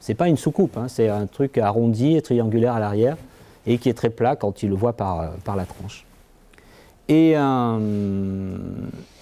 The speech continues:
donc le, l'enquête va, va commencer. Comme ça, des, ils vont accumuler des dizaines de rapports et d'enquêtes auprès des, auprès des témoins.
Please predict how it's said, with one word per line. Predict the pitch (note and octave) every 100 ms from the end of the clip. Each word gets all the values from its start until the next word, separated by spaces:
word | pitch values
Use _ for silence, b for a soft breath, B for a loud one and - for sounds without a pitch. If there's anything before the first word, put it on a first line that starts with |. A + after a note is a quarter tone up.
| -
donc | A2 F#3 -
le, | C#3 B2+
l'enquête | C3 F#3+ F#3+
va, | D3 A#2+
va | A#2+
commencer. | D3 C3+ B2 - D#2+
Comme | -
ça, | - C#3+
des, | B2
ils | F2+
vont | G2
accumuler | B2+ - A#2 G#2 A2+ F3 - -
des | G2
dizaines | G#2+ C3 C3+ D#3+
de | C3
rapports | G#2+ - G2+ C#3 B B B B B B B -
et | A#2
d'enquêtes | A#2+ A#2 E3
auprès | B2 - C3
des, | C3
auprès | A#2 -
des | A#2+
témoins. | A2+ G2 D#2